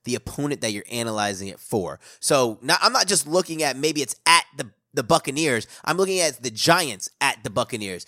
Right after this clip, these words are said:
And you wanna look up, see where the matchups are really gonna happen. So, yeah, sure, they start this, they start the season at, uh, Dallas. They start the season at Dallas, then pretty much breeze through their schedule for the next four weeks, but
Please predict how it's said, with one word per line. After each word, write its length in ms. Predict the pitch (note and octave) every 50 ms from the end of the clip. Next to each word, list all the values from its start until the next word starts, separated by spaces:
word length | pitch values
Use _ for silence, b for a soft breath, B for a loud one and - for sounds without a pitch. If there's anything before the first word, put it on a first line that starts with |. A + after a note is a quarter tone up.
| B B B
And 80 | C#3
you 60 | D#3 F3+
wanna 80 | G3
look 100 | G#3+ G#3+
up, 80 | A3 F3
see 140 | - G#3 G3
where 120 | F#3+ F#3
the 80 | E3 D3
matchups 440 | C#3+ C#3+ C#3+ D3+ - D#3+ C#3 -
are 80 | C3 A#2+
really 240 | A#2 A#2+ B2 B2 B2
gonna 160 | A#2 A#2 G#2+
happen. 400 | G#2 A#2 A#2 B2 - B2 G#2+ G2+
So, 220 | - - C3 A2 B B B B B
yeah, 200 | - A3 C#3+ B2+
sure, 220 | - - - F#3+ D3+
they 100 | C#3 B2
start 260 | - - E3 F3+ E3+
this, 180 | E3 D3+ -
they 120 | - - E3
start 160 | - G3+ -
the 40 | D#3
season 320 | - E3 D3+ C#3+ C#3 B2+ - -
at, 240 | - C#3 C3+ B2 -
uh, 440 | - A#2+ A#2+ A#2 A2+ A2 A2 G#2+ G#2+ G2 G#2 _ _ _ _ _ _ _ _ _ _ _ _ - A#2+
Dallas. 300 | C3+ C#3+ B2 A#2 A2 -
They 60 | -
start 140 | - F3 D#3
the 40 | D#3
season 160 | D#3 D#3 -
at 220 | - D3+ C#3+ C3 A#2
Dallas, 300 | C#3+ C3+ B2+ B2 A#2+ -
then 240 | C3 B2+ A#2 G#2 B B B B B B B _ _ -
pretty 140 | - A#3
much 180 | G#3+ D3 A2 - -
breeze 320 | C#3+ E3 G#3+ A#3+ B3 A#3
through 140 | - F#3 E3
their 100 | D#3 C#3+
schedule 360 | C3+ - F3+ F#3 G3+ F3 D#3+
for 120 | - - B2+
the 80 | C3+
next 220 | C#3 C#3+ C#3 - -
four 260 | - E3 D#3+ C#3 C3+
weeks, 260 | D3 G#3+ C4 G#3 -
but 480 | - - D#3 C#3+ - - - B B